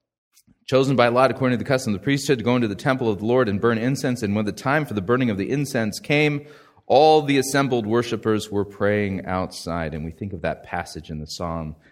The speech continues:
that says, "Let your prayers rise before you as incense, the raising of my hands as the evening sacrifice." So this is what's happening. "So then an angel of the Lord appeared to him, standing at the right side of the altar of incense.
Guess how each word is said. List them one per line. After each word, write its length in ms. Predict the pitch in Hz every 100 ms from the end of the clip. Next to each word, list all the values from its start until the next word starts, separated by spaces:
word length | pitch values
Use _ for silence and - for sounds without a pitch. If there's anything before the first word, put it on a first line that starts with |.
| _ -
that 100 | -
says, 280 | 90 85 - - _
"Let 240 | 101 104
your 100 | 101
prayers 640 | 90 - 117 120 120 113 85
rise 420 | 82 90 98 98
before 420 | 78 85 - 92
you 260 | 95 87 87
as 160 | 82 78
incense, 640 | 78 78 - 60 - _ _ _ _ _ _ _
the 60 | 78
raising 420 | 90 104 90 90
of 160 | 87 78
my 160 | 80
hands 680 | 78 - 85 80 69 60 -
as 140 | -
the 200 | - 67
evening 260 | 92 85 80
sacrifice." 880 | - 80 76 - 73 - 65 - -
So 80 | 80
this 200 | 92 -
is 160 | 101
what's 160 | 90 -
happening. 460 | 85 78 67 62 - _ _ _ _ _ _ _
"So 100 | 104
then 180 | 120 180
an 120 | 175
angel 260 | 160 143 135
of 80 |
the 60 | 113
Lord 260 | 113 117 110
appeared 300 | - 110 98
to 40 |
him, 220 | 104 135
standing 460 | 139 - 110 110 104
at 100 | 95
the 80 | 92
right 220 | 98 95
side 180 | 110 101
of 60 |
the 100 | 95
altar 320 | 98 110 117 98
of 160 | 92
incense. 640 | 135 151 143 90 90 -